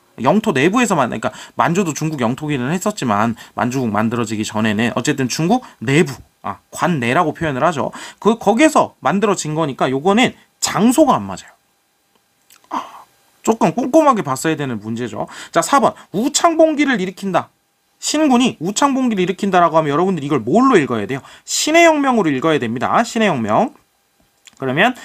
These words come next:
신의 혁명은 천구백십일 년이기도 하고 우창봉기니까 우창이라는 곳이었을 거 아니에요? 여기 만주 아니거든요?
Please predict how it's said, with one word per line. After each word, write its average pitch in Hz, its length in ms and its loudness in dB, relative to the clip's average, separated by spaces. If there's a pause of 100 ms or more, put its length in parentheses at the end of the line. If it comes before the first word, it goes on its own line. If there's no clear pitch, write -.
(140)
신의 269 260 2
혁명은 220 420 2 (200)
천구백십일 233 840 0
년이기도 190 380 2
하고 330 440 2 (300)
우창봉기니까 262 840 -4
우창이라는 247 680 2
곳이었을 156 440 0
거 117 80 0
아니에요? 135 140 -2
여기 175 120 0
만주 143 300 0
아니거든요? 147 560 0